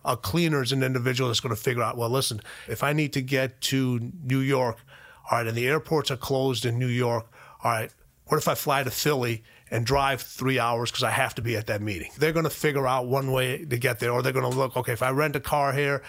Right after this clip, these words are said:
I gotta be at this meeting at this time. If I drive," they're going to get to where they need to be. A closer is gonna be like, "Well, the flight got canceled. They'll have to figure it out."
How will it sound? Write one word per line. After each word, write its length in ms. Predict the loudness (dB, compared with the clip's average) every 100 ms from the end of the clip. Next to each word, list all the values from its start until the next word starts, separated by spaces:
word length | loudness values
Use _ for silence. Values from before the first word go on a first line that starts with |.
| -12 -4
I 40 |
gotta 120 | -2
be 100 | 0 0
at 60 |
this 160 | 0 0
meeting 220 | 0 -2
at 100 | 0
this 120 | 0 0
time. 220 | 0 0
If 140 | -2
I 60 | -2
drive," 380 | 0 0 2 -2 -6 -20 -20 _ -6
they're 180 | 0 0
going 420 | 2 2 2 0
to 120 | -4
get 340 | -2 0 -2 -6 -8
to 120 | -4
where 340 | 0 2 2 2
they 140 | 0
need 240 | 0 -2 -2
to 120 | -6
be. 320 | -4 -6 -6 -16 -20 -20 -18 -12
A 40 |
closer 440 | -2 2 2 2 0
is 80 | 0
gonna 200 | -2 0
be 120 | 0
like, 220 | 0 -2 -6
"Well, 300 | -4 -4 -4
the 100 | -4
flight 280 | 0 0
got 180 | 2 -2
canceled. 480 | 0 -2 0 -2 -4 -2
They'll 160 | 0
have 160 | 0 -2
to 60 |
figure 300 | -4 -4 -4 -4
it 40 |
out." 200 | -6 -8